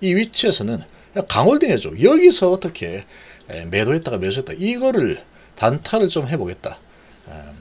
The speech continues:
이거는 아니겠죠. 그러니까 단타를 한다 그러면 주식 수를 좀 늘려보겠다라고 한다면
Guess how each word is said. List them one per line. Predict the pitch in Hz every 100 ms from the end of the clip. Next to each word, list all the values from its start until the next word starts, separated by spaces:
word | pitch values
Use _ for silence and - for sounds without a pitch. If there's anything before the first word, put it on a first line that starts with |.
| - 107
이거는 | 135 240 87 80 - _ _ _ _ _ _ -
아니겠죠. | - 110 190 - - - _ _ _ _ _ - _ _ _ _ _
그러니까 | - 107 98
단타를 | 104 - 202 202 151
한다 | 147 160 156 156
그러면 | 139 87 101 107 62 - _ _ _ _ _ _ _ _ _ _ _ _ _ - - - - -
주식 | - 202 196
수를 | - 165
좀 | 160 95
늘려보겠다라고 | 139 190 196 120 127 131 95 85 82 131 156 143
한다면 | 143 139 127 135 82